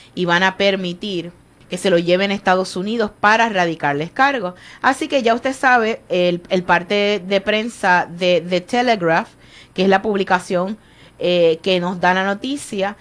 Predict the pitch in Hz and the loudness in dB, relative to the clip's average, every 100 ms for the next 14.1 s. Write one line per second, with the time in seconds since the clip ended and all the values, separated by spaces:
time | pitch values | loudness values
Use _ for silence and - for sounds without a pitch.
0 | - - 190 196 208 214 226 - 208 220 | -20 -10 -2 4 4 2 -2 -4 0 0
1 | 220 233 226 202 202 202 - 202 202 190 | 0 -2 0 4 6 4 4 4 4 4
2 | 180 - - 202 214 220 202 170 208 - | 2 -2 0 2 2 0 2 0 -2 -10
3 | _ - 240 262 - 180 180 - 220 208 | _ -2 -2 0 0 0 0 -2 -2 -2
4 | - 208 214 _ - - 185 185 175 208 | -2 -8 -8 _ -20 -14 -4 -4 -4 -4
5 | 214 - 170 220 - _ _ - 160 220 | -6 -4 -6 -6 -10 _ _ -14 -8 -4
6 | 226 190 170 180 202 185 180 170 - 196 | -2 0 0 0 0 -2 -4 -6 0 0
7 | 214 - _ 156 - 175 202 294 _ _ | 0 -6 _ -20 -4 -2 0 -4 _ _
8 | _ 143 143 131 - 143 160 - 330 339 | _ -8 -6 -6 -8 0 0 2 -2 0
9 | 262 262 - - - 254 262 269 254 196 | 0 0 -8 -14 -2 2 2 0 -2 -2
10 | 156 151 - 165 175 226 254 269 - 254 | -2 -2 2 2 4 2 2 0 0 0
11 | 254 247 247 277 269 254 220 247 - - | 0 -4 -8 -2 0 0 -2 -6 -8 -20
12 | - - 202 196 190 180 233 233 254 254 | -10 0 2 4 2 2 -2 -2 0 0
13 | 247 247 262 240 262 262 - 285 262 240 | 0 0 -4 -2 -2 -2 -2 2 2 2